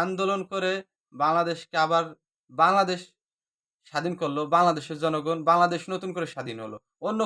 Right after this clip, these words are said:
কোনো রাষ্ট্রের কাছ থেকে না। বাংলাদেশ বাংলাদেশের কাছ থেকে একটা রাজনৈতিক দলের কাছ থেকে স্বাধীন হইছে, এই তো। তা দুই হাজার পঁচিশ সালেও নতুন করে কোনো রাজনৈতিক দল গঠন করার প্রয়োজন হয় না। বা এ কথাও বলার কোনো কারণ হয় না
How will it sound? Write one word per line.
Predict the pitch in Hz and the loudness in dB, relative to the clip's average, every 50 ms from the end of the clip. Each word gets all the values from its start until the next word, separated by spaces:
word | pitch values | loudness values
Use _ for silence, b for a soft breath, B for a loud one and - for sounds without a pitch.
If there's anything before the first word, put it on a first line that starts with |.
| 190 | -2
কোনো | - 202 208 196 208 | -2 -2 0 2 0
রাষ্ট্রের | 185 175 - 190 175 - | 0 0 -4 -8 -6 -4
কাছ | 147 135 - - | -6 -6 -8 -12
থেকে | 131 - 127 117 | -20 -18 -16 -16
না। | 110 _ _ _ _ _ 135 | -16 _ _ _ _ _ 0
বাংলাদেশ | 147 165 175 190 196 196 202 233 214 190 190 214 | 2 4 4 4 2 0 -2 -4 -4 0 2 4
বাংলাদেশের | 214 214 208 190 196 180 185 - - 190 185 185 185 _ - | 4 4 4 2 0 -2 -6 -8 -10 -10 -10 -10 -12 _ -10
কাছ | 165 165 - - | -10 -10 -10 -12
থেকে | 190 185 196 196 185 | -14 -10 -8 -10 -10
একটা | - - 196 - _ _ _ - 151 180 | -8 -10 -14 -14 _ _ _ -4 2 4
রাজনৈতিক | 180 185 180 185 190 185 180 180 165 175 | 4 4 2 0 -6 -8 -8 -6 -2 0
দলের | 185 185 175 160 165 | 2 2 2 0 -2
কাছ | 151 143 - - | -4 -6 -6 -10
থেকে | 170 160 151 - | -12 -12 -12 -12
স্বাধীন | - 135 123 123 117 113 | -12 -12 -10 -8 -8 -10
হইছে, | 110 107 - - 165 | -10 -12 -10 -10 -10
এই | 190 - _ 160 | -10 -8 _ -6
তো। | 139 117 117 _ _ _ _ _ _ _ _ _ _ _ _ _ _ _ _ _ _ _ _ 127 | -6 -6 -8 _ _ _ _ _ _ _ _ _ _ _ _ _ _ _ _ _ _ _ _ -6
তা | 135 139 139 139 | -4 -4 -4 -2
দুই | 156 165 | -2 -2
হাজার | 160 - 185 175 - _ | 0 0 0 -2 -2 _
পঁচিশ | 190 190 185 214 190 - - - | -10 -10 -8 -10 -12 -10 -6 -4
সালেও | 175 175 190 196 190 196 | -2 0 0 0 -2 -2
নতুন | 190 190 202 202 185 | -6 -8 -8 -12 -10
করে | 196 190 185 185 190 | -8 -8 -8 -8 -6
কোনো | 190 190 180 185 | -6 -2 2 4
রাজনৈতিক | 180 180 180 185 190 180 - 190 170 160 180 | 4 4 2 -2 -8 -8 -10 -12 -8 -2 2
দল | 180 185 180 175 170 - _ _ 160 | 2 2 2 0 -6 -10 _ _ -14
গঠন | 160 165 180 180 175 185 | -10 -8 -8 -6 -4 -2
করার | 185 185 185 185 - | 0 0 0 0 -2
প্রয়োজন | - 190 196 190 180 190 190 175 165 | -6 -4 -4 -2 -2 -2 -4 -2 -2
হয় | 180 185 190 202 | -2 -2 0 -2
না। | 208 214 - _ _ _ _ _ _ _ _ _ _ _ _ _ _ _ _ _ _ _ _ _ _ _ _ _ | -4 -4 -6 _ _ _ _ _ _ _ _ _ _ _ _ _ _ _ _ _ _ _ _ _ _ _ _ _
বা | 127 135 151 156 160 156 151 147 143 135 131 - _ _ - 190 | -4 0 4 4 6 6 6 4 2 0 -4 -12 _ _ -10 -8
এ | 202 190 185 | -6 -4 -2
কথাও | 196 190 185 202 214 214 208 | -2 -2 0 0 0 2 2
বলার | 208 202 202 190 190 - | 0 2 0 0 0 -4
কোনো | 202 202 190 196 208 | -8 -10 -4 0 2
কারণ | 202 208 208 196 180 | 2 2 2 0 0
হয় | 175 185 180 | -2 -2 0
না | 170 | 0